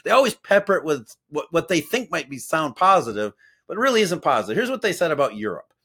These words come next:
The Eurozone private sector remained in contraction at the end of the third quarter of the year as waning demand led to a further decline in activity.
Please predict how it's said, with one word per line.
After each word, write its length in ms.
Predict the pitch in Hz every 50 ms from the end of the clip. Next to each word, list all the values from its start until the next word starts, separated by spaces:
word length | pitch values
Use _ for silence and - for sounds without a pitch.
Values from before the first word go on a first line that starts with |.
| _ _ _ _ _ _ _ _ _ -
The 120 | 131 135
Eurozone 520 | 175 233 254 254 190 196 214 208 208 208
private 320 | - 185 175 180 180 165 127
sector 340 | - - 147 - - 156 143
remained 380 | 139 127 127 131 151 170 170
in 120 | 165 160 -
contraction 640 | - 139 107 - - - 120 117 113 - - 113
at 120 | 113 107 -
the 120 | 113 -
end 160 | 117 123 131
of 80 | 135 127
the 80 | 123 107
third 260 | - 120 117 117 107
quarter 300 | - - 104 101 101 104
of 60 | 92
the 80 | 92 95
year 240 | 120 156 170 170
as 180 | - 135 123 98
waning 600 | 104 98 127 156 196 233 262 254 269 269 262 247
demand 680 | 208 214 165 165 175 190 165 135 120 113 117 123 127 - _ _ _ _ _ _ _
led 180 | 135 151 - -
to 100 | 185 175
a 60 | 139
further 380 | - - - 170 180 175 185 165
decline 380 | 170 - - 131 123 123 123
in 80 | 120 113
activity. 640 | 110 107 - - - - 170 135 107 - - _